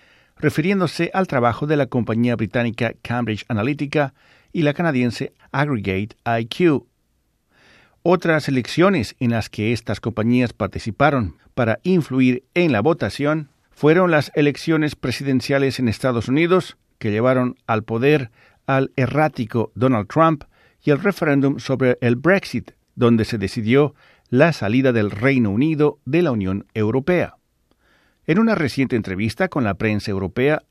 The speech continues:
el canadiense Wiley explicó que lo que más le alarmó fue el hecho de que una firma contratista militar acabe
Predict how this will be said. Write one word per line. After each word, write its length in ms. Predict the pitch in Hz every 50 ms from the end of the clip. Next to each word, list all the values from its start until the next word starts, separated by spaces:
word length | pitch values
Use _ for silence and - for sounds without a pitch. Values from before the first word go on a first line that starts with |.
| _
el 120 | - 127 127
canadiense 480 | - 196 185 151 123 127 135 120 -
Wiley 540 | 135 117 113 120 127 139 147 151 156 156 - - _ _ _ _ _ _
explicó 600 | 135 127 - - - 131 113 - - 180 185 175
que 180 | 165 - 147 131
lo 120 | 120 107
que 140 | - - 117
más 460 | 113 123 147 175 185 170 143 - -
le 120 | - 123 110
alarmó 480 | 104 107 107 120 139 165 175 170 151 - _ _ _ _ _ _ _ _
fue 380 | _ - 131 139 143 151 - -
el 160 | 135 123 135
hecho 400 | 175 190 180 - - - 185 175
de 160 | 147 131 120
que 200 | - - 123 120 -
una 300 | - 175 190 170 135 110
firma 420 | - - 147 151 135 131 117 104
contratista 880 | - _ - 165 170 151 - 110 90 - 131 135 127 - - - 110 92
militar 560 | 95 107 127 120 107 - 151 151 156 151 - _ _ _ _ _ _ _ _ _
acabe 540 | - 127 113 - 160 156 156 156 151 135